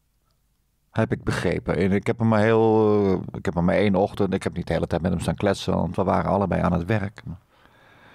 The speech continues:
hebben het kort gehad over het geloof. En hij was Mohammedaan. Hij wist in elk geval van die aanslagen van elf september.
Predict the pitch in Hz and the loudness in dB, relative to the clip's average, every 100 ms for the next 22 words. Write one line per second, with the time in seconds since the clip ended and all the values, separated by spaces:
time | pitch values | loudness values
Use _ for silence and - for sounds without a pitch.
0 | - _ 107 101 107 - 127 - 113 107 | -20 _ -2 0 0 0 -4 -2 0 0
1 | 104 104 101 92 104 - 101 104 82 - | 2 0 0 -2 -2 -2 0 0 -2 -10
2 | - - 85 90 - _ _ - 104 110 | -10 -8 -8 -12 -20 _ _ -4 0 0
3 | 107 107 98 92 87 92 78 73 80 82 | 2 0 2 0 0 -2 -2 -4 -6 -10
4 | - _ _ _ _ _ _ _ _ _ | -18 _ _ _ _ _ _ _ _ _
5 | _ _ _ _ _ _ _ _ - - | _ _ _ _ _ _ _ _ -16 -16
6 | - 110 113 151 - 131 131 139 127 131 | -2 0 0 -2 -2 0 0 0 -2 2
7 | 127 123 120 110 110 113 123 117 107 104 | 2 2 0 0 2 2 0 0 0 0
8 | 101 98 101 107 98 - - 110 82 - | 0 -2 0 2 0 -4 -4 -4 -4 -6